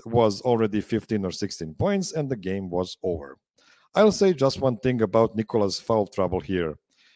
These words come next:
It was obvious that we have too many M V P level players and too few rev-, referee superstars, so Tony Brothers make, made sure we'll talk about him next time he's delegated for the Nuggets game.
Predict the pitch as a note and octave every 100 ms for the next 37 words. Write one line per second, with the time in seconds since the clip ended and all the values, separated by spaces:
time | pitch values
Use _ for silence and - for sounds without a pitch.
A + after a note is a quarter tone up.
0 | _ D3+ D3+ C3+ - F#3 F#3 F3 D3 C3+
1 | B2+ B2+ B2+ B2+ A2 - D#3 B2+ B2 A2+
2 | A2 A2 G2+ G2 G#2 F#2+ F#2+ E2+ - D#3+
3 | F3 D3+ C#3 - _ _ _ B2 A#2+ -
4 | D#3 C3+ - B2+ B2 G2+ A2+ G#2 - A2
5 | A#2 - G#2+ F#2+ - G3 F3+ D3+ F3+ D#3+
6 | D3 - _ - _ - - G3+ - C#3+
7 | B2+ G#2 G#2 G#2 G2+ F#2+ G#2+ G#2 - A2
8 | A#2+ - G#2 G2+ F#2 G2 - G2 - E2+
9 | F2 - G2 F2+ G2 G#2 - F2+ F2 E2
10 | F#2+ F2 E2 _ _ _ A2+ G#2 F#2 F#2
11 | G2 F#2+ A#2+ B2+ F#2 D#2+ F2 - C3 E2
12 | D2